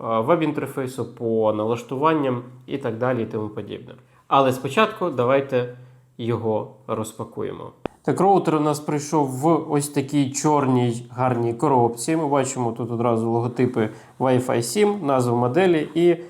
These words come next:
е, фірмові технології, які підтримують цей роутер. Так, що у нас у середині? Інструкція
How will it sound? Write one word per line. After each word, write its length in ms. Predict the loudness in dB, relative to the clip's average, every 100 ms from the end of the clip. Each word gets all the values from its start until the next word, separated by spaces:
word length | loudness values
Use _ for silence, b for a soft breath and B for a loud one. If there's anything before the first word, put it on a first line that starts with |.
| B 0
е, 200 | 2 4
фірмові 380 | 2 2 2 0
технології, 500 | -4 0 2 2 2
які 200 | -2 -6
підтримують 540 | -6 2 4 4 4
цей 160 | 2 4
роутер. 500 | 4 4 2 -4 -6 B B -6
Так, 120 | -6
що 220 | 0 2
у 20 |
нас 460 | 4 4 2 -2 -6 0
у 380 | 2 4 2 -2
середині? 840 | -2 2 4 4 2 0 -4 -6 -10 B B B B B -20 -20 _ _ -20 -20 -12 0
Інструкція 880 | 2 2 2 0 0 0 4 4